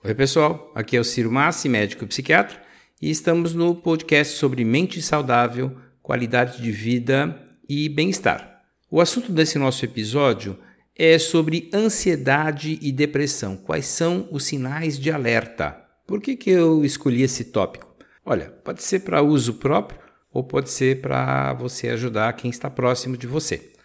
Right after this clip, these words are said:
Às vezes a gente não sabe se quem tá próximo tá passando por uma fase difícil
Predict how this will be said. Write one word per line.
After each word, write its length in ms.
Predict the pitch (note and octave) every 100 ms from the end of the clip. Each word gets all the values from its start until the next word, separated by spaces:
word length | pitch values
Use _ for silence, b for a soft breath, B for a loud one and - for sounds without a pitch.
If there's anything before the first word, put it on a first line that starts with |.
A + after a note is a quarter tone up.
| b b b b -
Às 140 | F#2
vezes 160 | G#2 A#2
a 60 |
gente 220 | A#2+ A#2+
não 180 | B2+ C3
sabe 680 | C3 - A#2+ D3+ A#2+ F2 E2 _ _
se 220 | - G2+
quem 220 | - G#2
tá 200 | - G#2+
próximo 640 | - - A#2 C#3+ C3+ - C3
tá 100 | A2+
passando 400 | - G#2+ - G2+
por 140 | -
uma 180 | G#2+ A2
fase 340 | - G#2 G2+ G2+
difícil 680 | F#2+ - C#3 D#3 - -